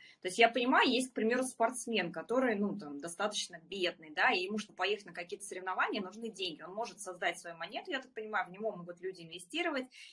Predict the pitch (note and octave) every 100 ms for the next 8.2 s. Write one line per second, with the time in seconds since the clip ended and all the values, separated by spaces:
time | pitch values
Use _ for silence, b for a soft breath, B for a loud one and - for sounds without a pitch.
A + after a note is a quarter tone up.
0 | - F3+ C4 C4 A3 A#3 E3+ - E3 -
1 | - F3 F#3 - A3 E3+ D#3+ G3 - -
2 | E3+ E3 E3+ G3+ F3 D3+ C#3+ - b b
3 | b _ _ _ _ F3+ F#3+ - A#3 C#4
4 | C4 A3+ - _ _ _ G3 G#3+ B3+ C4+
5 | A#3 A3 - A3 B3 F3 A3 A3 - -
6 | A#3+ D4 F#3+ F3+ F#3 G3+ G#3+ G3 _ -
7 | F3+ F#3 D#3 D#3+ F3 G#3+ A3 F3 E3 E3+
8 | F3 -